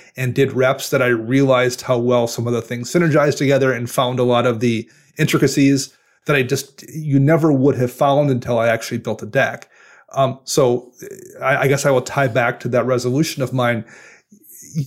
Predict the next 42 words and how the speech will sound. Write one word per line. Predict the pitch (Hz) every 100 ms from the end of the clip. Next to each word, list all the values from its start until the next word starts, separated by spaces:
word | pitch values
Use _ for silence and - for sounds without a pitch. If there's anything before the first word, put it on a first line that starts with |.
| -
just, | 214 - 143
just | 139 202 175
build | 190 160
decks | 170 190 -
sometimes. | 120 113 - - - _
Just, | 139 -
like, | 143
take | 165 165
chances. | 147 151 147 - - - - - _ - - - - 139
Azorius | 131 127 139 147
equipment | 127 151 139 139
is | 127 120
not | 131 123
something | - 127 139
that's | 135 123
really | 151 143 160
a | 139
supported | - 131 147 123
archetype, | 123 175 185 123 131 135
but, | 135
like, | 131 127 127
it | 147
worked | 135 135 156 156
really | 160 147 131
well. | 151 196 120
And | 117
if | 107
you've | 107 131 123
got | 147 151
an | 147
idea, | 143 135 190 139 135 - - - - -
um, | 147 151 - _ -
try | 208 277
it. | 254 - -
Like, | 131 123
just | 147 -
throw | - 123
the | 180
cards | 180 160 170
together, | 156 160 196 175 113
you | 135
know, | 127 151